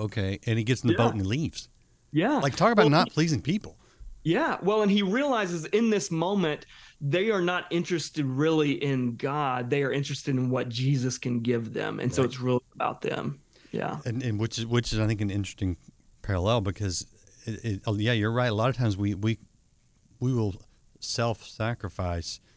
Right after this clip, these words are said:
Speaker 1: uh, not out of a sense of, of godliness, but out of
Speaker 2: Mm-hmm.
Speaker 1: a sense of, "Okay, what will <laughs> this do for me?"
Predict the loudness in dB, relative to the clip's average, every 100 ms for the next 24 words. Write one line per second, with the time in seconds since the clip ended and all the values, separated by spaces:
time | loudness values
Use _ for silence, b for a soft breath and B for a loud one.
0 | b b b b -4 -2 0 -2 0 0
1 | 2 0 -2 0 0 -2 -6 _ _ -20
2 | -20 -10 -4 -2 -2 -2 -4 -2 -2 2
3 | 4 4 2 0 0 -2 -4 -12 b b
4 | b 6 8 10 8 6 2 2 2 -2
5 | 0 -2 -2 -2 0 -2 -2 -2 -4 -2
6 | -4 -6 -8 -8 -6 -8